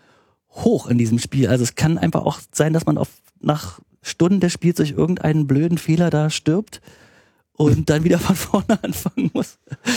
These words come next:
Das würde heute wahrscheinlich keiner mehr machen. Ich meine, man muss sich überlegen, die Leute haben das über, also fünfzehn Jahre oder so, vierzehn Jahre halt, äh, entwickelt, nur in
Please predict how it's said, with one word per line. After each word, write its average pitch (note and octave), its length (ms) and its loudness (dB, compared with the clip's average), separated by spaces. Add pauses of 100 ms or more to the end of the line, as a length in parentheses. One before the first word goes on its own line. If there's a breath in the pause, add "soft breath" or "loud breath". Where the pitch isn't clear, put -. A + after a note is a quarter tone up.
(280 loud breath)
Das D3 180 0
würde F3 180 2
heute E3+ 180 0
wahrscheinlich E3 280 0
keiner E3 200 0
mehr D#3 100 2
machen. F#3 160 0
Ich C#3 80 0
meine, D3+ 140 2
man D3+ 40 0
muss D#3+ 120 0
sich E3 120 -2
überlegen, D#3 280 0
die D3 100 2
Leute D3 200 0
haben D#3 120 0
das D#3+ 120 -2
über, D3+ 300 -2 (1900 soft breath)
also C3 240 2
fünfzehn D#3+ 520 -2
Jahre E3 300 0
oder D3 220 0
so, D3+ 100 -2
vierzehn D3 380 -2
Jahre D#3 300 0
halt, D3 340 0 (100)
äh, C#3+ 400 0
entwickelt, - 640 -2
nur F3 240 2
in C#3 180 -2